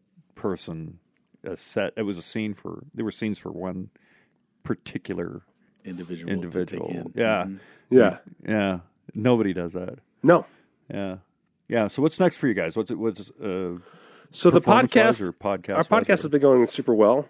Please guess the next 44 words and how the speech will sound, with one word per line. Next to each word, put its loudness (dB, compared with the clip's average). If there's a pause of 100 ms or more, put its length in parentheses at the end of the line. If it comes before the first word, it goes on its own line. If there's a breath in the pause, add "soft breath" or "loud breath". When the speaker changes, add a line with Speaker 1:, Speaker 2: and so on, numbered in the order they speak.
(160)
Speaker 2:
We're -10
very 2
excited 0
about 0
where 0
this -6
is -8
growing. -10 (220)
Speaker 3:
Uh, 4
and 2
we 4
do 4
a 6
lot 4
of 2
events 2
based 0
around 0
our 0
podcast, -6
a -4
lot -2
of -4
what -6
we -8
call -4
scoop -2
events -2
Speaker 1:
Yeah. 6
Speaker 3:
or 4
whatever. -6
So -2
our 2
Speaker 1:
How 6
do 0
Speaker 3:
listeners 4
Speaker 1:
people 6
find 4
the 0
Scoop -6
Fest, -4
by -6
the -6
way? -10